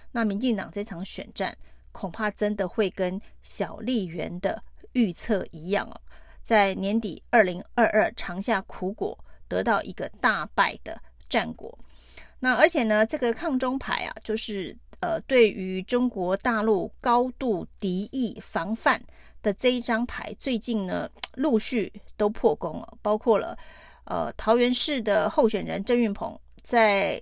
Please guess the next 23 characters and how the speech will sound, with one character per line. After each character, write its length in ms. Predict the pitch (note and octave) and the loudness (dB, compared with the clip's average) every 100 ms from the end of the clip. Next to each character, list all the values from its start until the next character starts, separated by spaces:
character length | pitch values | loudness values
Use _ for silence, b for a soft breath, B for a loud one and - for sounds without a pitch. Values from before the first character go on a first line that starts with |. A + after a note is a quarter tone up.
| - | -6
上 320 | - - A3 | 2 2 2
一 60 | |
次 220 | G#3+ - A#3 | -2 -2 0
立 160 | A#3 | 2
委 120 | F#3 | 2
选 220 | F3+ F#3+ D3+ | 0 -4 -6
书 200 | - G3 | -4 -4
的 120 | - | -4
时 160 | - | -4
候， 220 | F3 G3 - | -4 -4 -4
其 200 | - G3+ | -4 -4
实 140 | G#3 | -2
是 140 | F#3 G3 | -2 0
到 160 | G3 | 0
中 280 | F#3+ - A3 | 0 -2 0
国 160 | G#3+ C#3+ | 0 -2
大 160 | F#3+ | 0
陆 120 | E3 - | 0 -4
去 180 | - E3 | -8 -6
做 200 | - - | -2 0
生 360 | - G3+ F3+ | 2 0 0
意 220 | - F#3 - | -4 -10 -10
的。 180 | - | -12